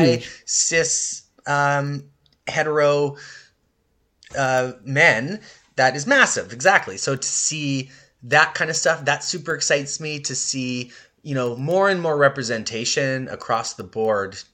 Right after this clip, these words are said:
Speaker 2: is,
Speaker 1: Mm-hmm.
Speaker 2: um, I mean, I can't, <laughs> I can't, like, that makes me emotional. That's like, you can't get better than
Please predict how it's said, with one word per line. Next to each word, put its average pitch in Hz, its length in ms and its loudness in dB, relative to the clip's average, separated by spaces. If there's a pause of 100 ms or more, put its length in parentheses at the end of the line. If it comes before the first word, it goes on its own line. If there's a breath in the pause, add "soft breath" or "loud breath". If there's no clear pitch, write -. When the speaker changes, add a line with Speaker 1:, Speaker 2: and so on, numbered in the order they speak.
(100)
Speaker 2:
is, 107 540 -2
Speaker 1:
Mm-hmm. - 560 -8
Speaker 2:
um, 104 520 -6 (2250)
I 110 80 0
mean, 131 120 -2
I 127 80 4
can't, 127 380 -2
<laughs> - 100 -8
I 135 100 0
can't, 123 420 -2
like, 104 240 -2
that 156 280 4
makes 123 240 -6
me 131 100 -6
emotional. 113 480 -4
That's 120 260 -2
like, 117 320 -2 (840 loud breath)
you 131 160 -6
can't 160 420 -2 (720)
get 135 280 2
better 143 300 6
than 113 500 -2